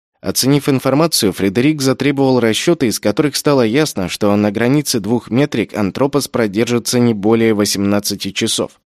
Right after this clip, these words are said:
Затем крейсеру придётся либо всплывать в границах системы, либо уходить назад по сетке горизонталей. Резерв энергоносителей флота. Приготовиться к экстренному погружению в аномалию.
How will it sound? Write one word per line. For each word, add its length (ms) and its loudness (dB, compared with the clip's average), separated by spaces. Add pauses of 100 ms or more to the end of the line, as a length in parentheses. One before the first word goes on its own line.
(300)
Затем 400 0
крейсеру 460 0
придётся 500 0
либо 240 0
всплывать 520 2
в 80 -8
границах 600 0
системы, 480 0 (140)
либо 240 0
уходить 480 0
назад 400 0
по 120 0
сетке 380 -2
горизонталей. 880 -2 (460)
Резерв 640 0
энергоносителей 1040 0
флота. 500 -4 (320)
Приготовиться 640 2
к 100 -4
экстренному 540 0
погружению 680 2
в 40 2
аномалию. 540 0